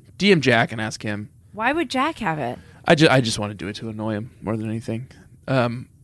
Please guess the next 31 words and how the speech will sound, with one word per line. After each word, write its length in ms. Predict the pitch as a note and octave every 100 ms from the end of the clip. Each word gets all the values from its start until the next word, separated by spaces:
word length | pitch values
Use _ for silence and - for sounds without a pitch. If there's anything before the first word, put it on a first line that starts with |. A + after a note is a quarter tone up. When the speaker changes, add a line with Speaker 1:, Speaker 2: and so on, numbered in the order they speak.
| _ _ -
Speaker 1:
we're 260 | F3+ C4
not 160 | D4 A#3+
here 140 | A#3+
to 60 | A#3
talk 220 | F#3 D3
about 160 | B2 A2+
The 60 |
Bachelor. 480 | - G2 - - - - - - - - - - - -
Speaker 2:
I 60 | -
guess. 580 | - C3+ D3+ - - -
Speaker 1:
We're 180 | D3+ E3
not 200 | F3+ G3+
here 140 | A#3+
to 80 | A#3
talk 200 | G3+ F3+
about 160 | F3 D#3+
the 80 |
quest 720 | D3 - B2+ G#2+ - - - -
as 160 | C3+ B2
Speaker 2:
We're 200 | C#3 C#3
Speaker 1:
much 80 | A#3
Speaker 2:
here 80 | A3
to 40 |
Speaker 1:
as 60 | -
Speaker 2:
talk 180 | G#3+ F#3+
Speaker 1:
we 40 |
Speaker 2:
about 300 | F#3 D#3+ D#3+
Speaker 1:
both 360 | C3+ C3 C3+ -
mutually 600 | B2+ A#2+ A2+ C3+ A#2 G#2+
want 360 | G2 A2 - -
to. 280 | - E2+